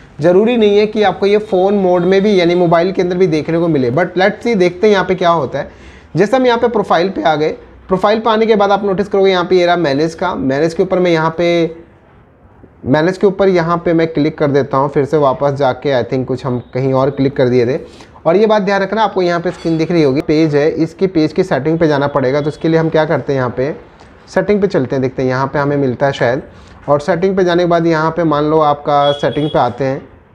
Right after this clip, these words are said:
Wait, इस पे दोबारा setting पे click करते हैं और यहाँ पे setting पे click करते हैं। और जैसे यहाँ पे setting पे आते हैं, setting पे आने के बाद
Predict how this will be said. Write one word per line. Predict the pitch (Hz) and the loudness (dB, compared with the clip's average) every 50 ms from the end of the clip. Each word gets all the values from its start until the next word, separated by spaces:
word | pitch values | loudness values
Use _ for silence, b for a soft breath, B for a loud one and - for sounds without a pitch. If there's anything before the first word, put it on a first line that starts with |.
| _ _ - - - _ _ - - | _ _ -20 -20 -20 _ _ -8 -4
Wait, | 123 127 120 107 - - - - | 0 0 0 0 -2 -8 -10 -10
इस | 135 135 | -8 -6
पे | - 180 | -2 0
दोबारा | 151 160 160 156 151 160 | 2 2 2 2 2 0
setting | 165 190 160 156 165 165 | -2 -4 -4 -2 -2 -2
पे | 170 175 | -2 -2
click | 170 175 160 156 - | -2 -2 -2 -2 0
करते | 160 147 127 - 143 | -2 -2 -2 -2 -4
हैं | 147 165 214 - - | -4 -4 -6 -10 -10
और | - - 127 135 139 | -6 -2 0 0 2
यहाँ | 143 147 143 147 | 2 2 0 -2
पे | 147 - 165 165 170 165 | -2 0 2 2 2 0
setting | 165 156 135 131 156 156 156 | 0 -2 -2 -2 -2 -2 0
पे | 156 160 | 0 0
click | 151 156 147 147 - | 0 0 -2 0 -2
करते | 156 123 113 - 131 | -2 -2 -2 -4 -6
हैं। | 139 165 - - B B B B B B 135 | -6 -6 -8 -14 B B B B B B 0
और | 139 | 2
जैसे | 160 170 165 208 196 | 2 2 2 2 2
यहाँ | 190 185 | 2 2
पे | 185 202 190 | 0 -2 -4
setting | 196 185 147 147 175 180 180 | -2 -4 -2 -2 -2 -2 -2
पे | - 180 | 0 0
आते | 156 147 143 - 156 | 0 0 0 0 -2
हैं, | 160 165 180 | -2 0 -2
setting | 175 - 175 143 151 165 170 165 | 0 0 0 0 2 0 0 0
पे | 170 | 0
आने | 160 151 160 165 | 0 0 0 0
के | 160 170 160 | 0 0 0
बाद | 147 - 131 120 123 143 151 - | 0 0 2 2 2 2 0 -4